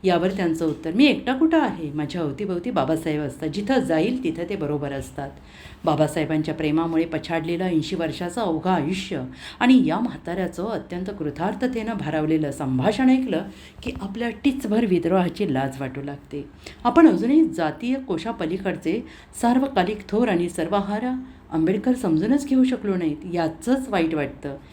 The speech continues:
कुणी याला या ऐंशी वर्षे वयाच्या बामणाची समरसता म्हणेल, पण जेव्हा माझ्या चळवळीतल्या डाव्या माणसाला मी प्रश्न विचारतो, "तुम्ही आंबेडकर वाचलेत का?"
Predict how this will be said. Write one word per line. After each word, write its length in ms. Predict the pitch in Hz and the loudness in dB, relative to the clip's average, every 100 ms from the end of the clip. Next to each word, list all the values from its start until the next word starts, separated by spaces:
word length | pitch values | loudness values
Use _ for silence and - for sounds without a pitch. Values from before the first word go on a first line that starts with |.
| - - - | -20 -10 0
कुणी 140 | 170 | 4
याला 200 | 160 156 | 6 4
या 160 | 151 151 | 2 0
ऐंशी 320 | 143 131 202 | 0 -2 -2
वर्षे 260 | 170 160 | -2 -2
वयाच्या 400 | 160 151 156 175 | -4 -2 -2 -4
बामणाची 600 | 143 143 147 160 160 214 | -2 0 2 2 0 -2
समरसता 560 | 254 170 156 185 190 247 | -2 -2 0 0 -2 -2
म्हणेल, 360 | 233 240 233 202 - - - | 0 -2 -2 -6 -14 -12 4
पण 180 | 262 220 | 6 8
जेव्हा 420 | 202 196 226 180 | 6 2 2 0
माझ्या 480 | 160 160 160 196 - | 2 0 0 -2 0
चळवळीतल्या 640 | 226 196 196 180 175 202 | 0 0 0 -2 -2 -4
डाव्या 320 | 214 156 170 | 0 0 2
माणसाला 420 | 160 156 151 202 233 | 2 2 0 -2 -2
मी 120 | 233 | -2
प्रश्न 340 | - 165 208 | -2 -2 0
विचारतो, 680 | 196 175 160 156 165 202 262 - - - | -2 0 -2 -2 -2 -2 -2 -6 -14 -4
"तुम्ही 180 | 190 214 | 2 4
आंबेडकर 560 | 277 139 143 165 - 254 | 4 2 0 -2 -2 -2
वाचलेत 420 | 170 - 156 208 - | -4 -6 -4 -4 -4
का?" 180 | 196 214 | -6 -6